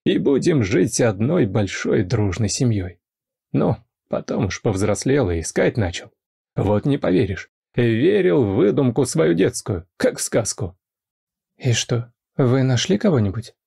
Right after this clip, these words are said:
спросил Ленька. Не то чтобы ему было так уж интересно, но что-то тоскливое отзывалось в душе. Видно, и этот незнакомый ему дяденька – знал, что такое быть сиротой.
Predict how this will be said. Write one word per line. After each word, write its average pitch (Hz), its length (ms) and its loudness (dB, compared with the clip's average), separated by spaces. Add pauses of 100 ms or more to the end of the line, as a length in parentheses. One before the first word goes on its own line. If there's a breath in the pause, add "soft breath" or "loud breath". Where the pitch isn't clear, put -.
(120)
спросил 107 520 -4
Ленька. 104 480 -8 (760)
Не 156 160 2
то 214 160 -4
чтобы 107 420 -2
ему 107 220 0
было 107 260 0
так - 300 -6
уж - 200 -4
интересно, 127 680 -2
но 123 260 0
что-то - 640 -6
тоскливое 117 720 -2
отзывалось 104 540 -2
в 113 80 -6
душе. 131 460 -6 (840)
Видно, 147 420 2
и - 220 -4
этот 131 540 -4
незнакомый 131 760 2
ему 131 320 0
дяденька – 120 680 -4 (200)
знал, 180 460 0
что - 260 -4
такое 135 500 -2
быть 117 260 -2
сиротой. 123 640 -6